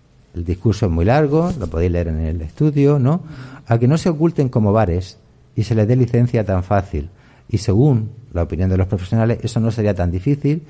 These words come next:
si hubiese una apuesta y un apoyo.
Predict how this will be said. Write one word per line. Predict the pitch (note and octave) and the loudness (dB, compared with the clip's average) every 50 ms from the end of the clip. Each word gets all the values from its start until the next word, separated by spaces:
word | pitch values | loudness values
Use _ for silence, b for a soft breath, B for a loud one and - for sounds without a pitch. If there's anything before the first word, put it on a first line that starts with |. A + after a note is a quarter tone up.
| B B B | B B B
si | B - - A#2 | B 0 2 4
hubiese | G#2 G2+ G2 G2+ G#2+ G#2 - - A2 G#2+ A2 A2 A2+ - | 4 4 4 4 2 2 0 0 0 0 0 -2 -6 -8
una | - G2 G#2 G#2+ G#2+ | -4 -2 0 2 2
apuesta | G#2 F#2+ - A2+ A#2+ A#2+ - - B2 | 0 0 0 0 0 0 0 0 2
y | A2 A2+ | 2 4
un | A#2 A#2+ | 4 2
apoyo. | G#2 G2 - A2 A2 F#2 D#2 D#2 E2+ | 2 0 2 2 2 2 0 -2 -4